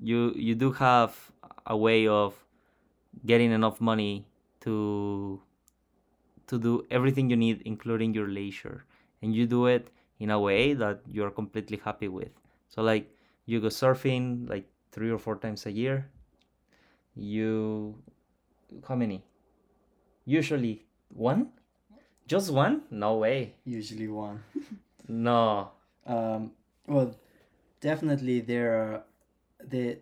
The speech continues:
Speaker 2: you know, there are a number of, uh, years where I went to Tofino multiple times to surf, but generally, um,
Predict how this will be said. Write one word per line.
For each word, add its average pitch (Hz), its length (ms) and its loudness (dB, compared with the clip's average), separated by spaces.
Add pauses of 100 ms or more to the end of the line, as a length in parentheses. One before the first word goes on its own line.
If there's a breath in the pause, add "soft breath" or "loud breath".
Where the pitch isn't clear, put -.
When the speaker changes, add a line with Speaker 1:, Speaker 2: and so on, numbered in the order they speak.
(280)
Speaker 2:
you 131 100 -8
know, 117 400 -8
there 117 200 -4
are - 20 -4
a 117 80 -8
number 117 340 -8
of, 110 160 -12
uh, 113 280 -10 (260)
years 127 480 0
where 113 240 -6
I - 40 -6
went 117 360 -8 (1400)
to 127 100 -6
Tofino 117 440 -4
multiple 131 460 -2
times 113 600 -12 (260)
to 123 100 -10
surf, 120 560 -6 (880)
but 120 480 -2
generally, 117 1000 0 (140)
um, 107 600 -10